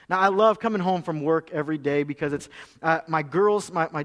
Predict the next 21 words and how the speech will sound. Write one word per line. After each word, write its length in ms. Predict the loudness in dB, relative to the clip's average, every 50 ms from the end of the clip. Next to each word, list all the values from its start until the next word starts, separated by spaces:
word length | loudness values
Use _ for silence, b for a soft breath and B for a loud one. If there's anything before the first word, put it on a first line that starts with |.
| -6 -8
our 80 | -10
two 240 | -10 -8 -8 -8 -4
daughters, 460 | 0 2 2 4 2 2 0 -2 -4
one 160 | -4 -4 -4
is 100 | -4 -4
four, 380 | -6 -8 -4 -2 0 0 0 0
one 180 | 0 -2 -2 -4
is 180 | -4 -6 -8 -8
gonna 160 | -6 -4 -4
be 80 | -4 -6
seventeen 560 | -4 -2 -2 -2 -2 -4 -8 -8 -6 -4 -2
months 260 | -2 -2 -2 -4 -6
this 220 | -6 -6 -6 -4 -4
month, 180 | -4 -4 -6 B B B B B B B B
and 160 | -6 -2 0
they 80 | 0 0
come 240 | 0 -2 -6 -4 -4
running 400 | -4 -2 0 0 0 0 -2 -6
to 140 | -6 -4 -4
the 80 | -4
stairs, 540 | -6 -4 -4 -2 0 0 -2 -4 -8 -14